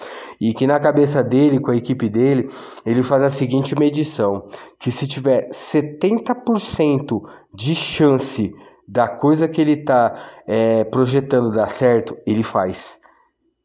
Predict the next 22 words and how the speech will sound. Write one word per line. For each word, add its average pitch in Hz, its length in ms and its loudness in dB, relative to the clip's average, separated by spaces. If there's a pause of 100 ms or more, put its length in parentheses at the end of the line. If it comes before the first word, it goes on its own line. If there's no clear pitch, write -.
(160)
Ele 123 200 2
faz 139 400 0
porque 139 340 -2
se, 147 340 -2
se, 143 280 -2
setenta 165 340 -2
por 165 100 -2
cento 156 240 0
é 160 40 2
uma 156 100 -4
por-, 160 180 -2
é 143 80 2
um 143 120 -2
percentual 156 420 0
muito 156 320 2
alto, 110 260 2
ele 120 120 0
não 127 100 0
pode 127 180 0
perder 120 220 -2
essa 113 160 -8
oportunidade. 110 640 -2